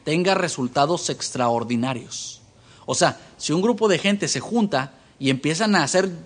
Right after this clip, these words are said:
tormenta de ideas, empiezan a planear cómo ser mejor, cómo emprender un negocio, cómo crear algo, cómo crecer en su empresa,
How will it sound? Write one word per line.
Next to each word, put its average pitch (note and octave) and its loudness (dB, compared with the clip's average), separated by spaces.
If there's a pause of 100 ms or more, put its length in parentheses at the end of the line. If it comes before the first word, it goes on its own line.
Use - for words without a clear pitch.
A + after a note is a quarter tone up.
tormenta E3 2
de F3 -2
ideas, E3+ -2
empiezan D#3+ -2
a F#3 -4
planear D#3+ 2 (220)
cómo G3+ 4
ser G3+ 4
mejor, G3 4
cómo F#3+ 0
emprender F#3 2
un G3+ 4
negocio, F#3+ 2 (240)
cómo A3 4
crear G3 6
algo, G3 4 (200)
cómo A3 4
crecer A3 2
en C4 0
su A#3 -2
empresa, G3+ 2